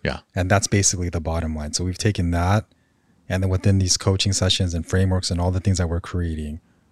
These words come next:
Speaker 2: we're creating a laboratory of truth for you.
Speaker 1: Well, that was the coolest part to me, was when I came to you and I said, "Okay,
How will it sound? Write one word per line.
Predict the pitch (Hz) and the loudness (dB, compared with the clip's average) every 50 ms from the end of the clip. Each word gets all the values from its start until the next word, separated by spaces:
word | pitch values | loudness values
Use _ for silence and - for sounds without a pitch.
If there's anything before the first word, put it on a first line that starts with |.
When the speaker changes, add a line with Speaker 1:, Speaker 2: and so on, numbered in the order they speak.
| _ - | _ 0
Speaker 2:
we're | 98 101 | 0 0
creating | - - - 104 101 98 95 92 | 0 2 2 4 4 4 2 0
a | 87 80 | -2 -2
laboratory | 80 80 80 82 85 85 80 - - 92 85 82 80 | -4 -4 -4 -2 -4 -4 -4 -4 -4 -4 -4 -4 -6
of | 78 73 - | -8 -8 -8
truth | - - - 76 73 76 - | -8 -8 -8 -8 -12 -12 -14
for | - - 67 67 | -16 -16 -16 -16
you. | 65 - - - - - _ _ _ - - | -16 -18 -20 -20 -20 -20 _ _ _ -4 0
Speaker 1:
Well, | 92 | 2
that | 107 110 | 4 4
was | 110 95 | 4 2
the | 90 | 0
coolest | - - 87 87 - - | 0 0 0 0 0 0
part | 82 78 - | -2 -2 -2
to | - 73 | -2 0
me, | 76 80 71 - - - - - | 2 2 2 0 -2 -10 -10 -4
was | 80 78 78 76 71 69 - - - | 0 2 2 2 2 0 -2 -2 0
when | 82 80 76 76 73 73 71 - - - _ _ _ _ _ - | 0 0 0 0 0 -2 -4 -6 -10 -20 _ _ _ _ _ -6
I | - 80 | -6 -4
came | - - 101 107 110 | 0 2 2 4 4
to | 98 | 4
you | 85 78 | 4 2
and | 73 | 2
I | 73 | 0
said, | 73 - 76 71 | 0 -2 0 0
"Okay, | 76 71 - 87 76 69 71 78 76 | -2 -2 -2 -2 -2 -2 -2 -6 -8